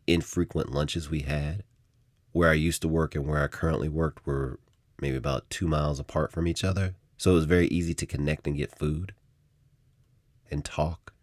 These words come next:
and build and make plans for the next time because it was convenient. We talked shop,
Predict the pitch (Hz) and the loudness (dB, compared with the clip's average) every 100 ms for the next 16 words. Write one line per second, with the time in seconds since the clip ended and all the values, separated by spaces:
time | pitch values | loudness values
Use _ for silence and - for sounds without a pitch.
0 | _ - 71 71 78 76 90 - _ _ | _ -8 -4 2 2 2 -2 -8 _ _
1 | _ _ _ _ _ 73 78 - - 82 | _ _ _ _ _ 0 2 0 0 2
2 | 76 - 76 73 78 - 85 90 92 - | 2 0 0 0 -2 -2 0 0 -2 -8
3 | _ _ _ _ _ _ _ - - 80 | _ _ _ _ _ _ _ -14 -2 0
4 | 78 76 82 73 80 80 95 - _ _ | 0 -4 -4 0 0 0 -2 -6 _ _
5 | _ _ 107 - 73 - - 71 78 - | _ _ -6 -2 -2 0 -2 -2 -4 -12